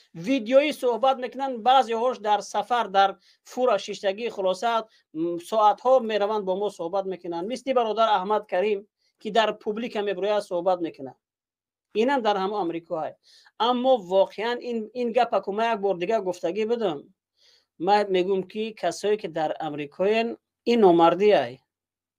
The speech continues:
این پروستو نامردی هست. یک بار، خب، یک بار خودتون فکر کنین. بین دوستاتون، بین رفیقاتون که میلش. Як бор тудони худотон, як бор ба ҳамо Парвардигортон қасам, як бор ба виҷдонтон савол битин, ки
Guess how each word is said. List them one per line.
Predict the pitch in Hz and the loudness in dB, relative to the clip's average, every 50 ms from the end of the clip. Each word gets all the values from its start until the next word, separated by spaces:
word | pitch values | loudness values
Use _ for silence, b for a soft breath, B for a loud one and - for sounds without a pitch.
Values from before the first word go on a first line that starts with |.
| _ _ _ _ _ _ _ _ _ _ | _ _ _ _ _ _ _ _ _ _
این | 247 233 | -8 -6
پروستو | 240 - 262 285 277 277 - 262 240 | -2 4 6 6 6 6 4 2 2
نامردی | 226 233 269 294 294 269 269 240 214 208 220 240 | 2 2 2 2 4 4 4 4 4 2 2 4
هست. | 247 233 214 | 4 6 4
یک | 190 208 269 269 269 | 6 10 10 10 10
بار، | 240 220 233 240 220 196 180 | 10 6 4 2 2 0 -4
خب، | - - 254 247 - - | -4 -2 -2 -2 -2 -2
یک | - 208 247 262 254 | 2 6 8 8 8
بار | 220 214 220 196 | 6 2 -2 0
خودتون | - - 262 247 240 240 214 202 | 0 2 2 2 2 2 0 -2
فکر | 190 - 233 214 - 196 | -2 -4 -6 -6 -4 -4
کنین. | 170 190 175 165 147 135 - b b b b b _ | -2 -2 -2 -2 -2 -4 -8 b b b b b _
بین | 156 170 226 254 269 262 247 240 202 | -4 0 2 2 4 2 2 0 0
دوستاتون، | 190 214 214 214 - 233 233 226 - 240 233 226 208 190 | 0 0 0 0 0 -2 -2 -2 -2 -4 -4 -4 -2 -2
بین | 202 220 226 226 226 226 226 226 - | 0 0 0 0 -2 -2 -4 -4 -4
رفیقاتون | - 175 180 180 180 190 185 - 208 190 - 208 196 | -2 0 0 0 0 -4 -6 -6 -8 -6 -4 -6 -6
که | 196 - | -4 -4
میلش. | 180 190 196 180 151 131 131 - - - b b b b b b b b _ | -2 0 0 0 0 -4 -10 -12 -16 -20 b b b b b b b b _
Як | 180 214 254 285 285 233 | 0 4 6 6 6 6
бор | 233 233 214 214 | 4 2 0 0
тудони | - - 208 190 208 220 220 214 | -4 -6 -4 -2 -2 -2 -2 -2
худотон, | - - 202 240 262 247 - 214 208 | -4 -2 0 0 0 0 0 -2 -2
як | 202 226 240 247 220 208 | 0 0 0 0 -2 -2
бор | 208 214 214 | -4 -4 -2
ба | 185 196 | -2 -2
ҳамо | 180 190 202 220 240 240 233 | -2 -2 -2 -4 -4 -6 -6
Парвардигортон | - - 180 175 190 180 175 175 170 170 180 185 220 220 - - 196 180 | -4 -2 0 2 4 4 4 4 2 0 -2 -2 -2 -2 -2 -2 -6 -6
қасам, | 170 - 170 - - 214 208 208 | -4 -4 -4 -4 -2 -2 -4 -2
як | 220 214 202 180 | -2 -2 -2 -2
бор | 175 175 170 | -2 -2 0
ба | 160 175 170 | 2 2 2
виҷдонтон | 160 165 151 147 151 156 226 220 208 202 190 165 | 2 0 -4 -4 -4 -4 -2 -2 -2 -2 -4 -6
савол | 160 - 175 175 190 208 202 | -4 -4 -4 -2 -2 -2 -4
битин, | 180 175 - 214 220 208 | -6 -8 -8 -8 -8 -8
ки | 220 254 262 262 | -8 -10 -12 -12